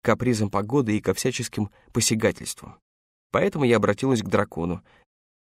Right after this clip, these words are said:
решив, что первое же необычное явление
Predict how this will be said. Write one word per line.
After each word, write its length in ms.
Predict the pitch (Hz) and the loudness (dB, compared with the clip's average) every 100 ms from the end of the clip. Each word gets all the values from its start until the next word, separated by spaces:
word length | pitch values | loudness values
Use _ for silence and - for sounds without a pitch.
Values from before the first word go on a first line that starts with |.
| - | 0
решив, 400 | 120 120 127 113 | 2 2 2 0
что 160 | - 113 | 0 0
первое 360 | 131 123 110 | 2 4 4
же 100 | 107 | 4
необычное 560 | 107 104 104 113 110 104 | 4 4 2 0 -2 -2
явление 580 | 104 110 139 120 90 | 0 0 2 2 0